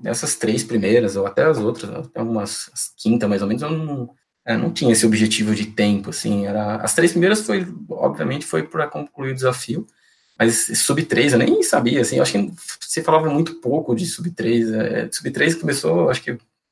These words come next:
uns dois anos atrás, mais ou menos, que forte, assim, né, né? A gente ouve falar muito e bastante, pelo menos eu, eu ouço falar, pessoas em busca e tudo mais, então na época não, não tinha muito, mas eu, eu teve, tiveram alguns amigos que falaram, "Meu, você que fazer um sub três", eu falei, "Meu, não, tá muito, tá muito longe, são seis minutos, né?"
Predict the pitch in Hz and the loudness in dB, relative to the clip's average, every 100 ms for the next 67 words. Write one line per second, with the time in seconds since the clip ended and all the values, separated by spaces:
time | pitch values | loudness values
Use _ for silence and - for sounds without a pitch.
0 | 101 98 104 113 107 107 104 101 107 107 | -12 -2 2 4 4 2 0 0 0 0
1 | 104 101 110 110 - _ _ 110 104 101 | 0 -2 -2 -4 -10 _ _ 6 6 4
2 | 98 95 101 101 - - - - - - | -4 -2 -2 -2 -4 -4 -6 -8 -20 -20
3 | - - - 98 - 101 101 - 104 95 | -20 -18 -8 -4 0 0 -2 0 2 2
4 | 95 110 117 104 95 95 95 - - - | 0 -2 -2 -4 -4 -6 -10 -12 -8 -6
5 | 104 104 - _ _ _ _ 98 107 107 | -4 -6 -8 _ _ _ _ -2 0 2
6 | 110 107 107 104 101 98 - 104 101 120 | 2 0 -2 -2 -2 -2 -2 -2 -2 -4
7 | _ _ _ - 92 - 104 98 98 92 | _ _ _ -8 -6 2 2 4 2 2
8 | 107 110 110 110 104 107 147 143 139 139 | 0 0 -4 0 2 2 2 2 4 2
9 | - 151 151 151 139 156 - 175 135 113 | 0 -4 -4 -2 -2 -2 2 4 6 6
10 | 123 117 113 123 - 123 123 127 - 120 | 6 6 2 0 0 -2 -2 -8 -6 0
11 | 120 113 117 113 110 - 123 123 - - | 0 2 0 0 0 -2 0 0 -2 -8
12 | _ _ - 117 - 117 117 120 110 - | _ _ -6 -4 2 2 2 0 -2 0
13 | 113 120 - 120 107 113 139 120 123 113 | 2 2 0 0 2 4 4 2 2 0
14 | 127 170 - 107 107 - 120 110 - 104 | 2 -2 0 2 2 2 4 4 2 -4
15 | - 117 139 127 113 135 - - 110 | 0 0 2 2 2 0 -4 -4 -6